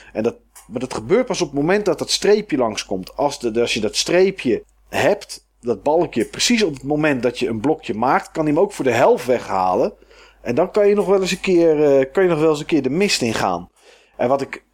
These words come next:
wat ik tof vind aan die game is dat puzzelelement.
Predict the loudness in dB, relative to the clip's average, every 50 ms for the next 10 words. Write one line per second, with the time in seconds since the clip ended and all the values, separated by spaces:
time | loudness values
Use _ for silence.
0 | _ -20 -20 -20 -20 -20 -20 _ _ _ -6 -4 -4 -4 -4 0 0 2 2 2
1 | 2 2 2 2 2 2 2 2 2 4 4 4 4 4 2 0 -2 -2 -2 -2
2 | -6 -10 -14 -16 -8 -2 -2 -2 -2 0 0 0 2 4 4 4 4 4 4 4
3 | 4 2 0 0 0 0 0 0 -2 -4